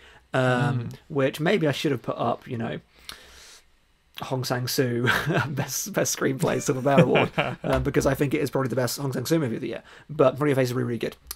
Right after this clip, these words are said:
Speaker 1: Um, so that is from, um, the Republic of Korea. Um, Fayadai,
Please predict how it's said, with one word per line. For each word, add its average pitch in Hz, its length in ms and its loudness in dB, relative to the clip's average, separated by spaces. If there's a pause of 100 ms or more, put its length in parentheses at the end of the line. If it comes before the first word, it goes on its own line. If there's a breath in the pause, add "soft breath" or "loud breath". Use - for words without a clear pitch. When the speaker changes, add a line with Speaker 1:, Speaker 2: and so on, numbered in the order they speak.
(120)
Speaker 1:
Um, 117 320 -2 (180 loud breath)
so - 120 -16
that - 320 -2
is 127 180 -2
from, 117 520 -2 (400 loud breath)
um, 113 580 -4 (220)
the 127 180 -2
Republic 127 500 -4
of - 100 -8
Korea. 190 300 4 (440 loud breath)
Um, 117 420 -2 (200)
Fayadai, 160 640 4